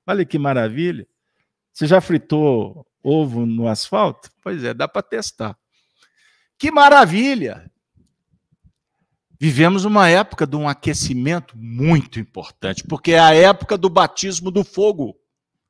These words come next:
Foi previsto. Foi previsto. Então não pense que é o homem que acelera, não é o homem que aquece.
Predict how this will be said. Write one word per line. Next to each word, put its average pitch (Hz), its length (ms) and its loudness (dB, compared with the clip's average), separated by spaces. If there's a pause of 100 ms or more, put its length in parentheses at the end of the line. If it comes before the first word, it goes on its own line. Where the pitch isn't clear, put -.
Foi 98 160 -10
previsto. 135 600 -6 (2000)
Foi - 200 -8
previsto. - 720 -8 (420)
Então 147 200 -10
não 151 160 -6
pense - 580 -6
que 147 100 -6
é 135 40 2
o 117 140 -2
homem 110 340 -4
que - 160 -12
acelera, 92 840 -8 (1040)
não 110 120 -4
é 127 80 2
o 123 100 0
homem 127 540 -2
que 104 500 -12 (460)
aquece. - 1000 -12